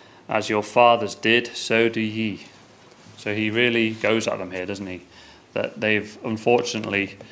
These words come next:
despite having the Lord Jesus Christ come in their own day and time, they'd not listened, they were stiff-necked, just as he says your forefathers were, the people that Isaiah and Nehemiah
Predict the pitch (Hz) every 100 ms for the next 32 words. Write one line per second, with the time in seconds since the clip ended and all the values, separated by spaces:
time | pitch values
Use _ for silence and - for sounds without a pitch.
0 | - - 107 - 117 113 110 - - -
1 | - - - 110 104 104 104 107 104 107
2 | 98 - - 110 104 - - 101 98 -
3 | - - - 104 98 98 104 98 - 104
4 | 101 92 104 107 95 95 - - - -
5 | - - - - 104 101 104 - 117 113
6 | 120 120 120 - - - - 107 98 -
7 | - 107 - 98 - - - - - -
8 | - - 113 - 107 104 98 104 98 92
9 | 101 95 113 104 104 95 92 92 95 92
10 | 117 107 104 101 104 98 104 101 95 95
11 | 98 98 104 98 92